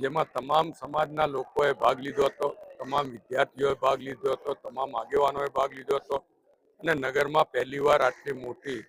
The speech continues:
તિરંગા યાત્રા નીકળી હતી. હું આપના મારફત તમામને આજના સ્વતંત્રતા દિવસની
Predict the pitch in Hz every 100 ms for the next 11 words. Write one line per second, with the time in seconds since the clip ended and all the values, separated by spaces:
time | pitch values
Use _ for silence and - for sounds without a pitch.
0 | _ _ _ _ - - - 147 147 147
1 | 131 123 - 143 135 113 127 131 - 139
2 | - - - _ - - 151 139 - 151
3 | 151 151 143 - 156 147 - 127 139 147
4 | 143 156 - _ _ _ - - _ _
5 | _ _ _ _ _ _ _ - - -
6 | 127 135 151 143 117 _ _ - - -
7 | _ _ _ _ - 131 - 180 170 170
8 | 170 147 151 151 156 147